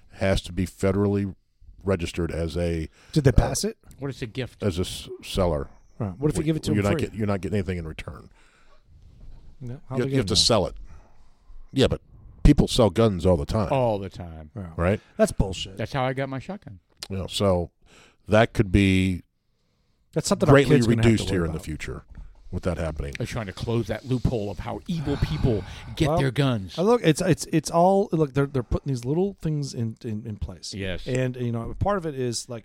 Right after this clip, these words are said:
Speaker 3: They're
Speaker 2: you know, they're,
Speaker 3: leading
Speaker 2: they're trying to make
Speaker 3: towards
Speaker 2: it so that you can't, you don't have the ability to buy cash. So what, you know, what, you gonna buy for cash from one of your
Speaker 3: Oh, they're,
Speaker 2: buddies?
Speaker 3: they're eroding. It, it's a slippery slope. They're eroding. They, they basically wanna take away all the guns, and so they're,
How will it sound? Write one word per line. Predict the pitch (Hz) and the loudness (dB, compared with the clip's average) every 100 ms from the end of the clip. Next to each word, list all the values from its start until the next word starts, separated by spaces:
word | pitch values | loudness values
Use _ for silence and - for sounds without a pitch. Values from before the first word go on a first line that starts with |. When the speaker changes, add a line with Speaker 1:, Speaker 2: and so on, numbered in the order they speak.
| _ | _
Speaker 3:
They're | 104 | -8
Speaker 2:
you | 98 | -6
know, | |
they're, | 104 | -4
Speaker 3:
leading | 127 139 | -2 -2
Speaker 2:
they're | 135 | -2
trying | 131 180 | -2 -2
to | 185 | 0
make | 170 151 | 0 0
Speaker 3:
towards | 143 | -2
Speaker 2:
it | 127 | -2
so | 139 | 0
that | 131 131 | 0 -2
you | 127 | -6
can't, | - 143 139 | -6 -8 -4
you | |
don't | 139 | -2
have | 135 139 | -2 -2
the | |
ability | 98 101 147 151 110 | -4 -2 -2 0 -4
to | - | -6
buy | 98 | -10
cash. | - - - 196 - | -12 -20 -20 -16 -6
So | 127 110 - - | -6 -6 -12 -12
what, | - 156 156 - | -2 0 -2 -8
you | 135 | -8
know, | 90 - - | -8 -12 -20
what, | 135 | -18
you | 127 | -8
gonna | 120 110 | -4 -4
buy | 113 | -6
for | - | -8
cash | - 127 180 170 - | -10 -8 -8 -10 -14
from | - 165 | -8 -6
one | 151 | -4
of | 147 | -2
your | |
Speaker 3:
Oh, | 143 | 0
they're, | 170 | 0
Speaker 2:
buddies? | 226 214 | 0 0
Speaker 3:
they're | 175 | -2
eroding. | - 170 135 147 180 202 214 220 208 - - | -2 -6 -4 -2 -2 -4 -8 -12 -16 -16 -10
It, | 165 | -10
it's | 151 123 | -12 -16
a | |
slippery | 139 196 170 185 | -14 -12 -10 -10
slope. | - 127 95 - - | -8 -8 -10 -12 -8
They're | 120 | -6
eroding. | 120 110 131 156 175 - - - | -4 -4 -2 -2 -4 -8 -14 -10
They, | 123 127 | -6 -6
they | 104 117 | -2 -2
basically | 113 165 - 220 | 0 -2 -4 -6
wanna | 170 151 | -4 -6
take | 139 151 151 | -6 -4 -2
away | 156 160 | 0 2
all | 170 220 | 2 2
the | 147 | -2
guns, | 85 87 - - _ _ _ _ | -6 -8 -12 -18 _ _ _ _
and | 131 131 | -6 -4
so | - 131 | -2 -2
they're, | 120 104 | 0 -2